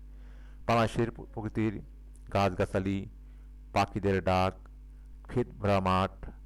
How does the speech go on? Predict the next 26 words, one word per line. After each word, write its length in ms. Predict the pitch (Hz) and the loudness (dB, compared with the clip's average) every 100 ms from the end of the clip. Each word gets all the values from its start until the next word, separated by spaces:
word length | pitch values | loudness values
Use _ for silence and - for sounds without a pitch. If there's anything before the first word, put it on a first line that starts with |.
| - - - | -16 -16 0
তার 160 | 107 98 | 2 4
মাঝে 180 | 101 | 2
কৃষকের 380 | 104 - 98 101 | 2 -2 0 0
কাজ 240 | - 95 - | 2 2 2
করা, 380 | 98 95 92 95 - - - - | 2 6 6 4 -6 -16 -16 -2
আঁকাবাঁকা 480 | 101 - 92 92 95 | 0 2 -2 0 0
নদী 260 | 92 92 95 - | 0 -2 -4 0
বয়ে 140 | 101 | 0
চলা, 400 | - 92 92 95 - - - - - - - - - - | 2 4 4 2 -4 -14 -16 -16 -16 -16 -16 -16 -14 -2
পাহাড়, 480 | 110 98 101 101 104 156 - - | 2 4 6 6 4 -2 -10 -4
টিলা, 500 | 104 98 98 98 - - - - - - - - - - - - - - - - | 0 4 4 4 0 -8 -16 -16 -14 -14 -14 -14 -14 -14 -14 -14 -14 -16 -14 -2
বন 240 | 95 104 | 2 4
জঙ্গল, 520 | 98 104 98 104 107 143 - - | 4 2 4 4 2 -2 -10 -8
পশু 240 | - 107 120 | -4 -4 -2
পাখি 360 | 104 98 107 110 | 0 0 -2 -6
সবগুলোই 600 | - 120 117 117 135 170 196 - - - | 0 0 0 0 0 0 -2 -12 -16 -6
এখানে 320 | 98 - 98 | -2 0 0
ভালো 240 | 101 87 87 | 0 2 4
লাগে। 280 | 85 85 85 - - - - - - - | 4 2 -4 -10 -16 -16 -16 -16 -16 -4
বাংলাদেশের 320 | - 107 - 117 | 2 2 2 -2
প্রকৃতির 380 | 107 104 117 - | -2 -2 -2 0
এই 120 | 117 | 0
ভালো 200 | 95 98 | 4 6
লাগাগুলোই 420 | 101 95 98 156 | 6 6 4 2
কবির 320 | 196 101 90 | 2 -2 -2
ভীষণভাবে 680 | 87 - 104 120 92 90 147 | -4 -4 -2 0 2 4 2